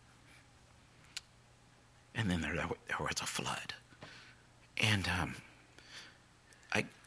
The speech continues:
I wanted to, my mission was to get to Omaha, wrap my arms around my little girl,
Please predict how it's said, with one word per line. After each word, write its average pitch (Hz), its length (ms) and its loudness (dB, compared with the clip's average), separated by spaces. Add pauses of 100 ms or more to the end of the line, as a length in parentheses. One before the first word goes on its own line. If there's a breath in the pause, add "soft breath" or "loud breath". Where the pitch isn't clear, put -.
(140)
I 139 440 12 (160)
wanted 123 600 8
to, - 200 4 (500)
my 123 220 10
mission 127 460 8
was 117 180 6
to - 160 2 (160)
get - 240 6
to - 180 4
Omaha, 107 640 6
wrap 110 300 6
my 107 160 6
arms 101 380 4
around 101 280 4
my 95 160 6
little 98 220 4
girl, 98 480 4